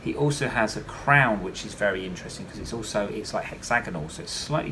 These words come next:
different, and it's, um, one, two, it's five, so it's about stability, which is quite interesting. That's number four as the card. It's the actual gems on it are five, and then he has,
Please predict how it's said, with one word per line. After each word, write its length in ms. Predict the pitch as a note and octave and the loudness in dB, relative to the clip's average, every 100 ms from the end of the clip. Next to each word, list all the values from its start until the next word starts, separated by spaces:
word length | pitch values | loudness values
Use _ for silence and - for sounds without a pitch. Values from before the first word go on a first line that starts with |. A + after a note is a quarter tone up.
| C#3 | 0
different, 260 | - F#2+ E2+ | 0 -2 -8
and 100 | G#2 | -8
it's, 160 | - | -6
um, 200 | G#2+ G#2 G#2+ | -4 -2 0
one, 240 | A2+ C3 C3+ | 2 4 2
two, 300 | - A2+ G#2+ - - - | -4 -6 -8 -12 -18 -10
it's 180 | D#2 - | -8 -8
five, 1000 | - - - - D3 B2+ D2 D#2+ - - | -12 -14 -2 2 4 4 0 -10 -14 -16
so 160 | - - | -10 -6
it's 100 | A#2+ | -2
about 180 | C#3 - | 0 0
stability, 840 | - - - C3+ C#3+ - - - - | -4 -4 -4 -2 -2 -2 -6 -10 -12
which 120 | - | -16
is 60 | |
quite 160 | - - | -6 -4
interesting. 240 | G#2+ - G2 | -4 -6 -4
That's 280 | A#2 - | -4 -4
number 200 | A2+ G2+ - - | -6 -6 -6 -2
four 220 | C3 F#2+ | 0 0
as 80 | - | -4
the 60 | - - | -4 4
card. 200 | G2+ F#2 - - - - | 6 4 -2 -16 -12 -8
It's 140 | - | -6
the 200 | - A2+ | -2 2
actual 240 | A2 - A2+ | 2 0 -2
gems 300 | A#2 A2+ G2+ | 0 0 -2
on 80 | |
it 80 | E2+ | -6
are 60 | - | -8
five, 420 | - A2+ G#2+ F#2 | -2 2 2 0
and 80 | G2 | -4
then 100 | G2+ | -4
he 80 | G2 G#2 | -4 -4
has, 220 | G2 - | -4 -6